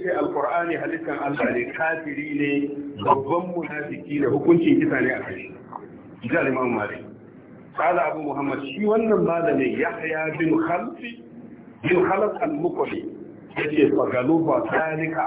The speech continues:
alayya." Amsar da Imam Malik ya bani sai ta yi min tsauri. Amsar ta yi min nauyi. Yace sai na sha kamara, sai na kama tafiya.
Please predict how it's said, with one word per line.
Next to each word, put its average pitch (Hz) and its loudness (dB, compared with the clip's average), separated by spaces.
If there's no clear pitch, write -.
alayya." 113 -4
Amsar 185 -2
da 139 -2
Imam 139 0
Malik 143 0
ya 139 -4
bani 135 -4
sai 139 -4
ta 139 0
yi 139 4
min 139 6
tsauri. 120 2
Amsar 165 6
ta 143 -2
yi 147 0
min 135 2
nauyi. 123 0
Yace 139 -2
sai 131 0
na 135 2
sha 139 4
kamara, 127 -2
sai 127 0
na 131 2
kama 135 0
tafiya. 104 -4